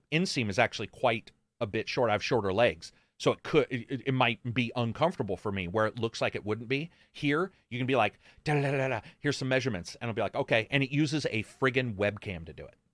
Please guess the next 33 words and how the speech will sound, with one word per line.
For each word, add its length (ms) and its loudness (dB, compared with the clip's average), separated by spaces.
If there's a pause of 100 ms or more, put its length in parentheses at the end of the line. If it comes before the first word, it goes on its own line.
(300)
Also, 260 6
did 180 -2
you 60 -4
guys 240 4
see 160 -2
the 140 0
crazy 640 -2
shit? 260 -2
They 60 -2
used 320 -2
a, 240 2
a 60 2
guy, 400 4
uh, 240 4
in 200 -2
virtual 380 0
reality 380 2
Reddit 380 2 (340)
was 140 -4
using 280 0
a 60 -4
webcam, 800 0 (560)
um, 280 4 (280)
and 360 2
they 140 2
were 140 -2
training 580 -2
the 80 2
webcam 760 0 (360)
on 200 2
how 200 4
people 380 -2
walked. 640 4